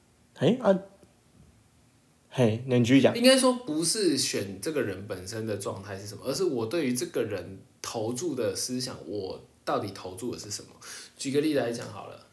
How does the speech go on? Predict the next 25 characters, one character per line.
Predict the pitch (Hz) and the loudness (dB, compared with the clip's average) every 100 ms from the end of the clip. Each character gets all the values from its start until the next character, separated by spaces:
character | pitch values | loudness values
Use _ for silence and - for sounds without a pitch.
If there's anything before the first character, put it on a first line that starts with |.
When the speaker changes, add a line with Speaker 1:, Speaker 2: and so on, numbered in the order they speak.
| _ | _
Speaker 2:
有 | - 120 | -6 -2
的 | 117 | -2
人 | 113 | -4
会 | |
怪 | 131 127 | 0 0
政 | 110 113 101 | 0 -4 -6
府， | - - | -14 -18
Speaker 1:
嘿。 | - 113 104 107 - _ _ _ _ _ | 0 4 4 0 -8 _ _ _ _ _
Speaker 2:
所 | - 175 | -6 -2
以 | 170 | 0
代 | 165 | 2
表 | 127 | 2
一 | 113 | 0
件 | 131 | -4
事， | 139 | -6
他 | 131 185 190 | -4 0 0
觉 | 190 127 113 | 0 -2 0
得 | 110 - - - _ _ - | 0 -2 -8 -18 _ _ 0
政 | 175 131 | 0 2
府 | 120 - | -4 -6
可 | 123 | -6
以 | 110 | -4
救 | - - | -4 -4
他。 | - - - _ _ _ _ _ _ _ | -8 -14 -16 _ _ _ _ _ _ _
Speaker 1:
嗯。 | 131 120 104 | 6 8 6